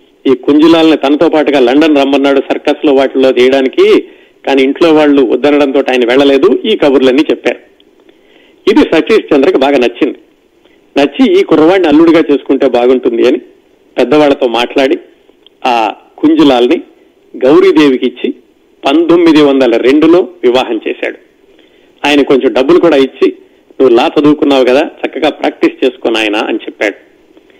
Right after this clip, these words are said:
ఆ ఖాండ్వా అనే ఊరికి ఈ కుంజులాల్ వాళ్ళు ఎందుకు వెళ్లారంటే వీళ్ళందరూ కూడా బెంగాలీ వాళ్లే.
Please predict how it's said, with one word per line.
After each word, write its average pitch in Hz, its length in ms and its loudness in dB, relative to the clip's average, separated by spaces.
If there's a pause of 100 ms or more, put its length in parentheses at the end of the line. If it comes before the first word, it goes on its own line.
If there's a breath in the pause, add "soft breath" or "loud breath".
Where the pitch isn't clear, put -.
(480 soft breath)
ఆ 139 120 -2
ఖాండ్వా 196 800 -2
అనే 156 220 0
ఊరికి 175 720 0
ఈ 180 60 2
కుంజులాల్ 175 600 2
వాళ్ళు 156 260 2
ఎందుకు 139 320 -2
వెళ్లారంటే 143 560 0
వీళ్ళందరూ 160 420 0
కూడా 185 160 0
బెంగాలీ 160 340 2
వాళ్లే. 135 280 0